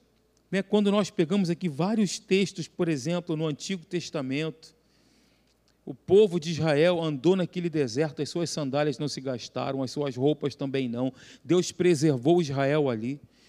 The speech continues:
de toda sorte de enfermidades. A Bíblia diz que não se, não tinha nenhum sequer doente, nem os pés inchavam.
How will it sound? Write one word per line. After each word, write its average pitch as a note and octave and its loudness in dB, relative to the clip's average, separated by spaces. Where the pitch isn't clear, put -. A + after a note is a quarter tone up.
de - -18
toda F#3+ 0
sorte D#3 -6
de C#3 -10
enfermidades. C#3+ -4
A D3 -4
Bíblia F3 -2
diz F3+ -4
que - -6
não G3 -2
se, - -10
não F3 -4
tinha G3+ -8
nenhum G3+ -2
sequer F#3 -2
doente, F3+ -4
nem A3 2
os G3+ -2
pés G3+ 0
inchavam. E3 -6